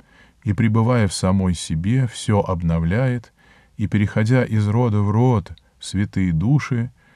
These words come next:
приготовляет друзей Божьих и пророков. Теперь мы видим эту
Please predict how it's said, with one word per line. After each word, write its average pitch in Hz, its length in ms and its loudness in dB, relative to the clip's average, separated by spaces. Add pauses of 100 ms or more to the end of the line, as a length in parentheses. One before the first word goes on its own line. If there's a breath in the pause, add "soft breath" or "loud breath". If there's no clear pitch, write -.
(220 soft breath)
приготовляет 104 840 2
друзей 92 540 -2
Божьих 107 680 -2
и - 140 -4
пророков. 92 680 -4 (640 loud breath)
Теперь 98 280 -2
мы 95 140 2
видим 92 420 0 (720 soft breath)
эту 90 540 -4